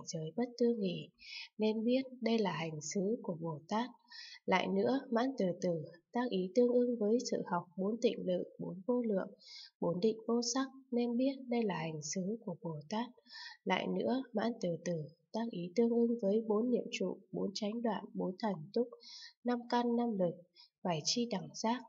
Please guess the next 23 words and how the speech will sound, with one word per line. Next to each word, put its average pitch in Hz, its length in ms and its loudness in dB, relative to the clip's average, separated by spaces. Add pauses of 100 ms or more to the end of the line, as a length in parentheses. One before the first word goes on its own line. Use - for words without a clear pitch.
(140)
tám 170 200 -2
chi 240 280 -2
thánh 165 280 -6
đạo, 202 200 -2 (580)
nên 233 240 6
biết 262 220 6 (140)
đây 233 140 6
là 190 160 8
hành 170 280 2 (120)
xứ 170 240 0
của 196 140 2
Bồ 170 260 2 (100)
Tát. 233 220 2 (440)
Lại 180 240 2
nữa, 220 440 2
Mãn 214 280 0
Tử 185 80 4 (160)
Tử 170 180 2 (640)
tác 240 200 2
ý 180 240 0
tương 247 180 12
ưng 240 280 10
với 208 200 6